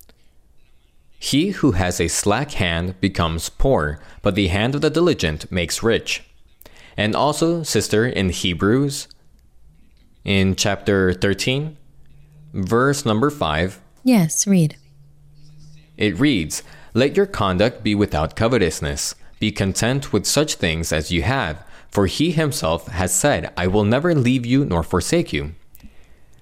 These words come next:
Speaker 1: Sister Maria Luisa, based on the verses that I just read in Proverbs and Hebrews, could you please clarify the difference between contentment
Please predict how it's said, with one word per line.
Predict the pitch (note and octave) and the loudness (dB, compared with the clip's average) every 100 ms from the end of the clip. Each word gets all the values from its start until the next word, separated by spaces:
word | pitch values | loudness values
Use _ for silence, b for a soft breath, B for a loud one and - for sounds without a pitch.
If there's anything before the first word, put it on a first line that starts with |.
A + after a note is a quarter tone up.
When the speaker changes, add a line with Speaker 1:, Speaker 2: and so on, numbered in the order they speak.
| b | b
Speaker 1:
Sister | - C3+ - D3 C#3+ | -2 0 2 2 4
Maria | A#2 G#2 G2 | 4 2 2
Luisa, | G2+ A#2+ - C3 D3 D3 - - - - | 2 2 0 -2 -2 -6 -16 -20 -20 -10
based | A2 C#3+ D#3+ F3 | 0 0 2 2
on | D#3+ A#2+ | 2 4
the | F#2+ F2+ F2 | 4 4 2
verses | E2 G2 - F#2+ | 2 0 2 0
that | F#2 | 2
I | F2 | 0
just | E2 G2 - | 2 0 2
read | F2+ F2+ | 2 2
in | E2+ E2+ C#2 - | 2 0 -4 -6
Proverbs | G#2 G2+ G2 G#2+ - | -2 0 2 0 0
and | D3+ | 0
Hebrews, | A2 - F2 F#2+ - B B B - | 0 0 0 0 -2 B B B -6
could | - C#3 | 0 2
you | C#3+ | 0
please | C#3+ C#3 C#3+ C#3+ C#3 - - | 0 2 4 4 2 -4 -8
clarify | - B2 B2 A#2+ A2+ A2+ A#2 A2+ | -4 0 0 0 0 2 2 0
the | G2+ G2+ | 0 0
difference | F#2 A#2 A#2+ G#2+ F2 D#2+ | 2 0 0 0 0 -2
between | - F#2 - F#2+ F2+ | -4 -4 -2 0 0
contentment | - F2+ - F#2 F#2 G#2 G#2 | 0 -2 0 -2 -2 0 0